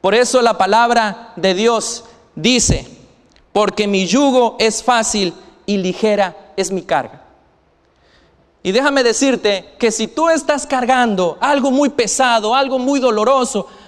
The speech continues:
algo que te trae sufrimiento, déjame decirte que esa no es la cruz que el Señor quiere que tú cargues. Esa no es la cruz de Cristo, porque la palabra del Señor, aunque muchas veces nosotros nos vamos a encontrar en aflicción,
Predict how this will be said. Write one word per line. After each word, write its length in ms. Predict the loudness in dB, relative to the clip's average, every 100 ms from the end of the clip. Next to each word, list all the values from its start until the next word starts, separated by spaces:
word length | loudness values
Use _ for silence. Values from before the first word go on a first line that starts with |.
| _ -2
algo 420 | 0 2 0 0
que 120 | -2
te 180 | 0 -2
trae 440 | 0 2 2 2
sufrimiento, 920 | 0 -2 -2 0 2 0 -2 -6 -8 -12 _ -14
déjame 480 | 0 0 2 0 0
decirte 600 | 0 0 0 -2 -6 -8 -20 _
que 200 | 0 0
esa 220 | 0 0
no 120 | 0
es 100 | 0
la 140 | 0 0
cruz 440 | 2 2 0 -6 -18 _ _ _ _ _
que 180 | -2 0
el 100 | 0
Señor 380 | -2 0 -2
quiere 240 | 0 0 0
que 120 | -6
tú 160 | -12 -8
cargues. 500 | -8 -8 -16 -20 _ _ _ _ _ _ _
Esa 280 | -2 0 0
no 100 | 0
es 60 | 0
la 140 | 0
cruz 200 | 0 2
de 120 | 2
Cristo, 440 | 2 0 0 -6 -12 -16 _ _ _ _ _
porque 280 | -2 0 2
la 160 | 0 0
palabra 480 | 2 2 4 4
del 160 | 2 2
Señor, 480 | 0 0 2 0 -4 -12 -10 -2
aunque 380 | 0 0 0
muchas 420 | 0 0 2 0 2
veces 380 | 2 2 -2
nosotros 400 | -2 -2 0 0
nos 100 | 0
vamos 300 | 2 2 0
a 40 | -2
encontrar 400 | -4 -2 0 0
en 120 | 0
aflicción, 720 | -4 -4 -6 -2 2 2 -2